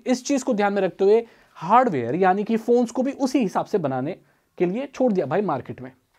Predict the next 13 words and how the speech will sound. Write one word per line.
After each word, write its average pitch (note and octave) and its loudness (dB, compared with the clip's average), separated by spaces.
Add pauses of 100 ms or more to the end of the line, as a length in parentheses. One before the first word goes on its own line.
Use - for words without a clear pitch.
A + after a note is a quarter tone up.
(260)
अब A3+ 0 (440)
जब C4+ 0 (200)
कैमरा G#3+ 4
सेंट्रिक A#3+ -2
फोन G3 0
जो E3 2
आए B2+ 2
थे, A2+ -8 (180)
आपको D#3+ -2
पता F#3+ -4
होगा E3 -2
Oppo, E3 4
Vivo, D#3 2